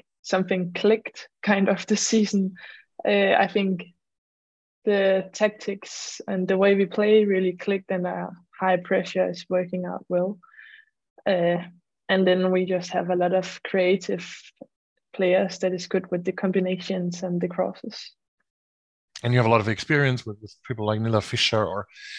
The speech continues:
Speaker 2: Kajsa Andersson, who has won, she won three, uh, championships in a row, I think two thousand sixteen, seventeen, and eighteen, two for
Speaker 1: Yeah.
Speaker 2: Linköping and,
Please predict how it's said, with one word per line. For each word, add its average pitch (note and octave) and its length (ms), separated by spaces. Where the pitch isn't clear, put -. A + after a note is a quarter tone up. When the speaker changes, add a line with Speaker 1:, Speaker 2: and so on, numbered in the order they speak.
Speaker 2:
Kajsa A2 240
Andersson, A2+ 420
who A2 60
has G2+ 140
won, G#2+ 240
she G2 300
won G#2 200
three, A2+ 420
uh, G#2 120
championships A#2+ 540
in G#2 80
a F#2+ 80
row, A#2+ 380
I G2 80
think G#2+ 200
two A2+ 100
thousand G#2+ 300
sixteen, A2 300
seventeen, A2 460
and F#2+ 120
eighteen, A2 360
two A#2 120
for G#2+ 160
Speaker 1:
Yeah. A2 140
Speaker 2:
Linköping A2 400
and, G2 80